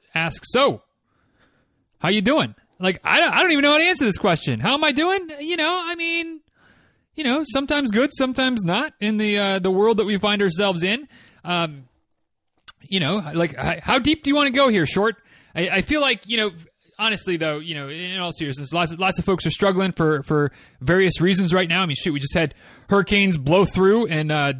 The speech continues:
and cause some serious, serious damage, uh, to folks in, uh, you know, West, not West Louisiana, East Texas. Let me get my geography straight, uh, and continue on up through and thr-, you know, through up into Arkansas and curving out eastward,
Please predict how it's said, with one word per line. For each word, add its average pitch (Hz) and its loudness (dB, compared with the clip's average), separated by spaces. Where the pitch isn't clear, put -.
and 135 -6
cause 180 0
some 139 -4
serious, 196 4
serious 196 0
damage, 202 -2
uh, 165 -4
to - -4
folks 180 -2
in, 160 -2
uh, 143 0
you 135 -4
know, 131 -2
West, 151 -6
not 143 -8
West 185 -2
Louisiana, 190 0
East 202 -4
Texas. 208 -4
Let 190 -4
me 202 -2
get 196 -4
my 190 -2
geography 147 -4
straight, 185 -6
uh, 151 0
and 151 -2
continue 214 0
on 202 2
up 214 -2
through 208 -2
and 170 -6
thr-, - -16
you 175 -6
know, 151 -2
through 190 -2
up 185 -4
into 175 0
Arkansas 180 -2
and 113 -4
curving 190 2
out 180 -2
eastward, 190 0